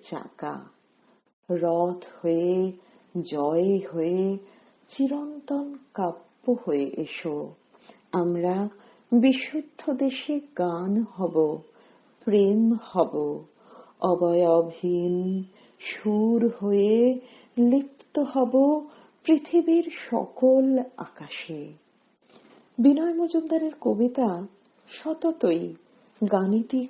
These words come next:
আবহে সুরময়। রূপের সঙ্গে অর্থময়তার অবিরাম গোলকধাঁধায় বিনয় লুকোচুরি খেলেছেন রসিক পাঠকের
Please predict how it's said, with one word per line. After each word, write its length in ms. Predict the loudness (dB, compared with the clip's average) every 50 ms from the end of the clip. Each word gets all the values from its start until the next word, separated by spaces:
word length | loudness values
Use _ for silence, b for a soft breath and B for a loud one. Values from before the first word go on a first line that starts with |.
| -8 -8
আবহে 580 | -8 -6 -4 -4 -4 -6 -6 -6 -2 0 0 2 0 0 -4 -8 -20 _
সুরময়। 840 | -16 -16 -12 -8 -4 -2 0 0 0 0 0 -2 -2 -2 -4 -6 -10 -12 -16 -20 _ _ B B B B B B B 2
রূপের 400 | 4 4 4 4 4 2 2 2 0 -4
সঙ্গে 420 | -2 0 2 2 4 6 6 6 6 6 4 2 B B B B B B
অর্থময়তার 1160 | -2 -2 -2 -2 -6 -10 _ -2 0 2 4 4 4 4 2 0 0 -2 -2 0 2 2 2 0 -2 -6 -10 -6 _
অবিরাম 560 | 0 0 0 0 0 0 2 2 2 2 2 2 2
গোলকধাঁধায় 1000 | 2 2 2 4 4 2 0 0 -6 -8 -4 -4 -2 0 0 0 0 0 -2 -4 -6 -12 _ _ b b b b b b b b
বিনয় 440 | -2 2 4 4 4 4 4 2 2
লুকোচুরি 680 | 2 2 0 0 0 0 -4 -4 -2 -4 -4 -2 -2
খেলেছেন 600 | -4 -4 -4 -2 0 0 0 0 -2 0 2 2 2 2 0 -4 -10 b b b b b b b b 2
রসিক 480 | 4 4 4 2 0 -4 -8 -8 -8 -8 _ -8
পাঠকের 560 | -8 -8 -8 -10 -12 -12 -8 -6 -6 -6